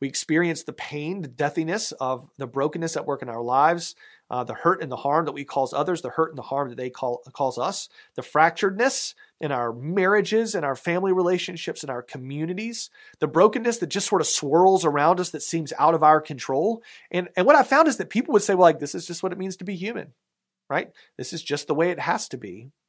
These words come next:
My job became not to convict people of their sin, but to convict people of their salvation, right? This is absolutely not the way it has to be. In fact, it's not just that this isn't what God has intended for you or intended for our creation,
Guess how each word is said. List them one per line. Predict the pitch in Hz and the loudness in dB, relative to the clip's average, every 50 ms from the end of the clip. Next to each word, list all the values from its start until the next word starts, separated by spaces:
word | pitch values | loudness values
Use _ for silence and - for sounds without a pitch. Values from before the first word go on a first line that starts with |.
| _ _ _ _ _ _ _ _ _ _ _ _ _ _ | _ _ _ _ _ _ _ _ _ _ _ _ _ _
My | - 156 226 320 | 2 4 6 6
job | 330 247 208 165 170 165 | 6 8 8 8 8 6
became | 170 156 - 196 190 180 | 4 0 0 0 0 4
not | 170 196 - - | 6 4 4 4
to | - - | 2 0
convict | - 196 147 170 196 196 | 0 0 2 2 -2 -2
people | - 190 165 175 165 | -2 -6 -2 2 2
of | 156 - | 2 4
their | 151 143 | 2 0
sin, | 135 - - 247 320 320 | 0 0 0 0 2 2
but | 214 208 214 | 2 0 2
to | - 220 | 2 0
convict | 220 214 170 202 359 359 - | 2 2 2 2 0 2 4
people | 277 277 294 294 220 | 2 4 6 6 4
of | 214 | 6
their | 202 220 220 | 6 4 4
salvation, | 220 - 254 226 202 226 349 359 - - 160 131 | 4 6 6 6 8 6 6 4 4 0 -6 -4
right? | 131 135 190 - - _ _ _ _ _ _ _ | -2 -2 -2 -2 -4 _ _ _ _ _ _ _
This | - 220 - 339 | -2 0 2 2
is | 247 254 | 2 6
absolutely | - 294 320 311 - - 294 294 302 302 311 320 277 | 8 8 8 8 6 2 4 4 4 4 4 2 0
not | 285 285 285 294 359 415 427 415 - | 0 0 0 4 6 6 6 6 6
the | - 190 | 4 4
way | 170 160 147 143 | 6 4 2 2
it | 135 - | 0 0
has | 143 139 127 - | 0 -2 -2 -2
to | - 135 | -6 -8
be. | 135 131 123 113 _ _ - - - - | -8 -8 -10 -10 _ _ -20 -20 -8 -2
In | - 220 208 | -2 0 4
fact, | - 339 339 302 - | 6 6 6 6 4
it's | - 202 - - | 0 -4 -2 4
not | 226 254 320 320 | 6 6 6 6
just | 311 269 - | 4 0 -2
that | - 180 190 | -2 0 0
this | 226 226 233 | 0 0 0
isn't | 214 - 214 - | 0 -2 -2 -2
what | 185 185 185 - | -2 -2 0 4
God | 196 185 175 | 4 4 6
has | 165 170 151 160 | 6 2 0 0
intended | 156 151 147 - - - - 277 359 392 302 240 160 | 0 -4 -6 -8 -6 0 2 2 2 2 0 -4 -4
for | - - 143 131 | -4 -6 -6 -6
you | 113 113 110 101 92 113 - 277 - - - - - | -6 -8 -12 -12 -8 -6 -6 -6 -6 -8 -16 -10 0
or | - 196 196 | 4 6 6
intended | 196 185 - - 202 226 302 302 202 - | 6 4 0 2 2 2 2 2 -2 0
for | - 202 190 | 2 4 6
our | 175 165 | 6 4
creation, | 160 - - 151 185 277 277 - - 139 143 | 4 2 0 2 2 2 2 0 -2 -8 -10